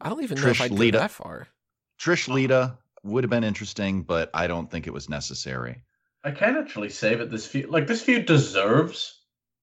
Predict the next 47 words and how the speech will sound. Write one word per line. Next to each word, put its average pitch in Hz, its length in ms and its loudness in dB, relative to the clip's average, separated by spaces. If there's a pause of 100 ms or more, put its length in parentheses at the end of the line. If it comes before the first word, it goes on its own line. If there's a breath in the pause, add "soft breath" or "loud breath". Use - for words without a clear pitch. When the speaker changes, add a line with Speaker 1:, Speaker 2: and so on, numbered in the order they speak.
(360)
Speaker 3:
to 165 100 -2
have 170 200 4
the 165 80 2
gimmick, 170 520 0
but 139 100 0
it's 147 120 -2
not 254 120 -2
being 147 240 4
built 127 320 4
up - 220 -2
to 113 180 0
des-, 101 420 -6
like, 110 300 2 (240 soft breath)
for 113 320 6
a 110 100 8
Hell 117 280 4
in 107 100 -2
a 104 40 -4
Cell 107 340 2
to - 100 -12
be 95 100 -8
needed, - 480 -10
though. - 260 -12 (200)
Speaker 1:
Mm-hmm. 117 160 0
Speaker 2:
No, 85 360 4
no. 123 180 6
To 123 140 -2
me, 202 200 4
from 139 340 -6 (380)
what 117 140 0
I 147 80 4
think, 139 260 -4
when 107 180 -2
Hell 113 220 2
in 104 60 2
a 92 40 -2
Cell 101 340 4
is 87 120 -4
necessary, 101 680 0 (600 soft breath)
is 92 640 0
when 104 320 2
there's 98 580 0 (300)
a 95 40 -6
lot 92 220 4
of 85 80 0
interference. 82 880 -2
Like, 87 360 0